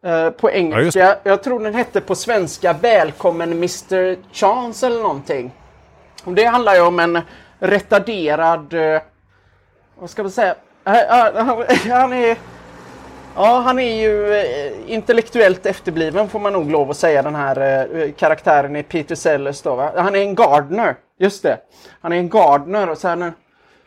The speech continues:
Speaker 1: och så här, han, han fattar ju ingenting, va? Men han är en välklädd, vit man, eh, eh, proper. Och så, eh, alla, alla tror att han är ett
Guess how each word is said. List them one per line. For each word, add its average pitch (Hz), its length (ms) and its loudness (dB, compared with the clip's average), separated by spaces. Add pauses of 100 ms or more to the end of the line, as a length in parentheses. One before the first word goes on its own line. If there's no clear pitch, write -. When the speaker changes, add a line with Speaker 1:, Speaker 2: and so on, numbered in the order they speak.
(140)
Speaker 1:
och 175 120 -12
så 208 80 0
här, 185 80 4
han, 190 180 -2
han 185 120 -4
fattar 247 320 0
ju 233 100 0
ingenting, 214 600 -4
va? 131 120 0
Men 170 140 -2
han 202 100 0
är 208 40 -4
en 196 60 -10
välklädd, 214 760 0 (240)
vit 208 420 -4
man, 196 440 -2 (380)
eh, 185 100 -2 (300)
eh, 185 280 -2
proper. 185 720 0 (760)
Och 185 160 -4
så, 196 680 -2
eh, 185 220 0 (680)
alla, 202 420 6
alla 214 280 4
tror 208 340 0
att 175 120 -4
han 180 120 -2
är 170 100 -6
ett - 140 -14